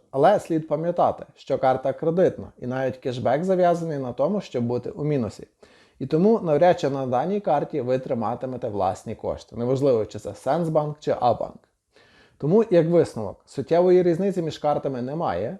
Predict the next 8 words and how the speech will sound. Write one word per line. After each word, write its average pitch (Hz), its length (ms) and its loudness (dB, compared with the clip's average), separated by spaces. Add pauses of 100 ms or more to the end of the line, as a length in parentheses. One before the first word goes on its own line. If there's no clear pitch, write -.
(140)
Умови 165 360 2
співпраці 165 640 0
з - 140 -10
Епіцентром 139 680 -2
обидвох 160 460 2
банків 127 480 0
майже 135 400 0
ідентичні, 147 720 -4